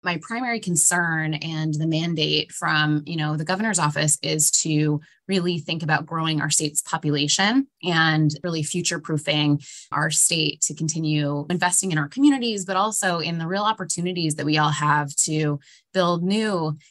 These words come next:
and exciting kind of economic transformation here in the state around, you know, the green economy and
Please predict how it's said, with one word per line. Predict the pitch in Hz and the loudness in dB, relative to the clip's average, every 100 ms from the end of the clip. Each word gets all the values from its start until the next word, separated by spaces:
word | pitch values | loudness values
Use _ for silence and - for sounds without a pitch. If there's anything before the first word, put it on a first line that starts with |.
| - | -2
and | 175 | 0
exciting | 160 - 226 202 170 160 | 2 2 4 4 2 0
kind | 160 | -2
of | 165 | 0
economic | - 180 185 202 190 | -2 2 2 2 -2
transformation | 165 151 - 165 156 165 | -6 -4 -2 0 0 0
here | 165 160 | -2 -2
in | 160 | 0
the | 156 | 0
state | 147 - 156 147 143 | 2 4 4 4 2
around, | 160 151 151 151 147 | -2 0 0 0 -2
you | 165 | -4
know, | 147 | -6
the | 151 | -4
green | 175 180 | -4 -4
economy | 170 160 156 151 143 143 139 | -4 -4 0 2 2 0 0
and | 139 143 | -2 -4